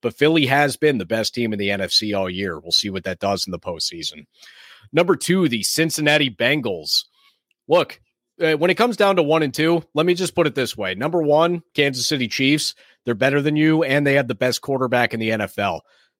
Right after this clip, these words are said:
Number two, the Cincinnati Bengals. Potentially the second best quarterback in the N F L.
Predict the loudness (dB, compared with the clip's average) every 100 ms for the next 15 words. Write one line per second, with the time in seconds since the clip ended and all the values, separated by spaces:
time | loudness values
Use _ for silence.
0 | -2 0 0 2 2 2 0 -2 -4 0
1 | 0 0 0 -2 -2 -6 -6 -8 _ _
2 | _ _ -4 0 0 0 0 2 2 0
3 | 0 0 0 0 -2 -2 -2 0 0 -2
4 | -4 -4 -4 -6 -8 -10 -10